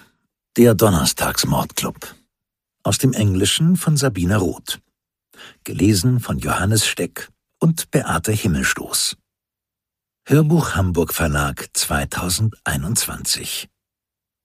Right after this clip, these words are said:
Jemanden töten ist keine Kunst.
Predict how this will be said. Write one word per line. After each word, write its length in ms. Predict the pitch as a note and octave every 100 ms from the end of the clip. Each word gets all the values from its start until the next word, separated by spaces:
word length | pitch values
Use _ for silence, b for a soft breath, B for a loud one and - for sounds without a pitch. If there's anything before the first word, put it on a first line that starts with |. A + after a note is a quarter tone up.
| _ _ _ _ _ _ _ _ _ _ _ _ _ _ _ _ _ _ _ _ _ _ _ _ _ _ _ _ _ _ _ -
Jemanden 480 | D3 F#3 F#3 F#3 F#3
töten 360 | E3 F3 G3
ist 260 | E3+ - -
keine 300 | D3 C#3 A2+
Kunst. 640 | - D3 - - - -